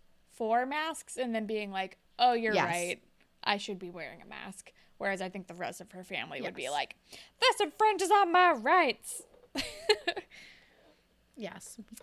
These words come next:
Speaker 2: Ten thousand percent.
Speaker 1: Yeah.
Speaker 2: Whatever. They can go back to Florida.
Speaker 1: <laughs>
Speaker 2: Becky can stay, but they can go back to
Speaker 1: Oh,
Speaker 2: Florida.
Speaker 1: God, yeah, 'cause they're doing
Speaker 2: Um,
Speaker 1: so well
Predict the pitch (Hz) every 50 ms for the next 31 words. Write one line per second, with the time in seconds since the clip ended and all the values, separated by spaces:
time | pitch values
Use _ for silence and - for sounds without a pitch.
0 | _ _ _ - 254 240 233 202 180 160 147 - 151 139 - 127 135 220 - -
1 | 127 233 202 - _ _ _ _ _ _ _ _ _ _ _ _ _ _ _ _
2 | _ _ _ _ _ _ _ _ _ _ _ - _ _ _ _ _ _ _ _
3 | _ 196 185 - - - - 98 156 160 180 - 180 156 160 - 143 143 - -
4 | 147 - - - 320 - 285 240 254 269 - - - 320 - - 165 165 - -
5 | 330 - - - - - - 185 - - - - 185 160 151 147 - 120 - -
6 | 220 214 190 - 131 - 196 185 180 175 175 175 185 185 190 185 - 208 190 190
7 | 190 180 185 180 175 170 165 160 160 160 160 160 - - 233